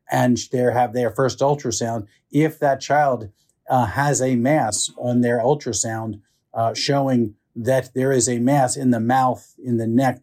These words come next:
something that when the child is born and the umbilical cord is cut, the child may have difficulty breathing. Uh, that is when the obstetricians, uh, and the high-risk obstetricians, uh, call me and we begin our collaboration.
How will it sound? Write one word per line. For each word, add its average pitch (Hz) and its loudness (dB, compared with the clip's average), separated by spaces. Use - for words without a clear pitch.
something 147 0
that 117 0
when 131 4
the 127 4
child 135 0
is 107 -2
born 117 0
and 123 4
the 123 4
umbilical 123 0
cord 123 -2
is 101 -4
cut, - -2
the 120 2
child 135 0
may 127 0
have 117 0
difficulty 123 -2
breathing. 110 0
Uh, 120 0
that 127 2
is - -6
when 127 2
the 120 2
obstetricians, 120 -2
uh, 117 2
and 120 0
the 110 0
high-risk 131 0
obstetricians, 110 -4
uh, - 2
call 120 -2
me 110 -4
and 120 -4
we 117 0
begin 113 -2
our 104 -2
collaboration. 104 -4